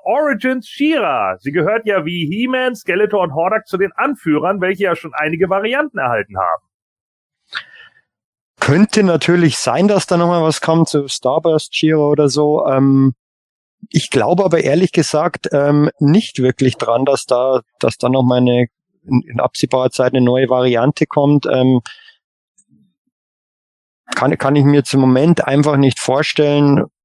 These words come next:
Speaker 2: Wer, wer, wenn dann so eher in die Deluxe-Richtung gehen, weil da, da war, glaub ich, doch einiges an Zubehör immer dabei.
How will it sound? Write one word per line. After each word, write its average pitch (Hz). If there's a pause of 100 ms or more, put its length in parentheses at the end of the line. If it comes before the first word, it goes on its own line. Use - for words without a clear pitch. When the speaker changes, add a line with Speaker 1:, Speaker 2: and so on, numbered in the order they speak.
(1500)
Speaker 2:
Wer, 127
wer, 131
wenn 131
dann 143
so 139
eher 139
in 139
die 131
Deluxe-Richtung 160
gehen, 156
weil 123
da, 127
da 123
war, 131
glaub 127
ich, 131
doch 131
einiges 139
an 127
Zubehör 156
immer 151
dabei. 143